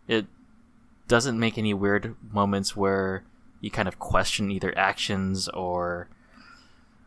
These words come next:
um, the words that people say, because it's a pretty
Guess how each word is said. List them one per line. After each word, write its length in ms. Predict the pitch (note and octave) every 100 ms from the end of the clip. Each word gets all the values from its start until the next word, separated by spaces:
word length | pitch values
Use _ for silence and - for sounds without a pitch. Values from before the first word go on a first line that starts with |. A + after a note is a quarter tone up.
| -
um, 680 | G2+ F#2+ F#2 F2+ F2+ F2+ F#2+ - - -
the 160 | G#2+ G#2
words 300 | F2+ G2 G2
that 140 | G#2
people 280 | G#2 G2 G2+
say, 340 | - - G#2 G#2
because 340 | - F#2+ F#2
it's 160 | F#2+ F#2+
a 60 |
pretty 720 | - - A#2+ A2 G#2 G2 F#2